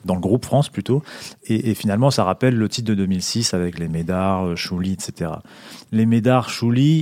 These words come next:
ils, toute cette génération, Ouedraogo, Mermoz, ils ont souffert d'un truc ensuite, notamment, c'est le système du rugby français qui permettait pas d'être performant au niveau international. La question aujourd'hui qui arrive pour,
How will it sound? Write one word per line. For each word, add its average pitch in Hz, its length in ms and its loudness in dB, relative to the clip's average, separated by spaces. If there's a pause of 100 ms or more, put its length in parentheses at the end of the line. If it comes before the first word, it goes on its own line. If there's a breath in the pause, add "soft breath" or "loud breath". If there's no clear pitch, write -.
ils, 104 380 -4
toute - 100 -20
cette 110 120 0
génération, 101 520 0
Ouedraogo, 95 600 0
Mermoz, 101 480 0 (120)
ils 107 140 -2
ont 113 40 0
souffert 101 360 -2
d'un 120 240 2
truc 123 380 -2
ensuite, 131 400 -2
notamment, 104 440 2
c'est 107 200 2
le 95 80 2
système 95 420 -4 (460 loud breath)
du 95 80 -4
rugby 85 240 -4
français 104 360 0
qui - 160 -6
permettait 101 420 0
pas 135 180 2
d'être 110 180 -2
performant 113 540 0
au 117 40 4
niveau 107 160 0
international. 92 580 -2 (380 loud breath)
La 110 120 0
question 120 340 0
aujourd'hui 101 380 -2
qui - 120 -6
arrive 101 320 0
pour, - 320 -6